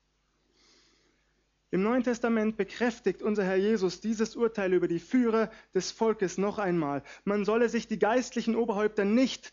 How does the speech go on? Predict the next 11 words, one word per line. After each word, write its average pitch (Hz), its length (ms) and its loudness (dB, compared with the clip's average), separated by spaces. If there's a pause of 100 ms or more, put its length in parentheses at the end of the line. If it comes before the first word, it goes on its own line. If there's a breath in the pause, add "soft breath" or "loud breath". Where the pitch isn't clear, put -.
zum 190 160 -2
Vorbild 170 440 -2
nehmen. 135 380 -2 (360)
Eben 220 300 2
nicht, 254 360 0 (240 loud breath)
denn 208 180 2
sie 240 220 2
legen 226 300 2
den 214 180 2
Menschen 226 460 0 (160 loud breath)
schwere, 196 580 0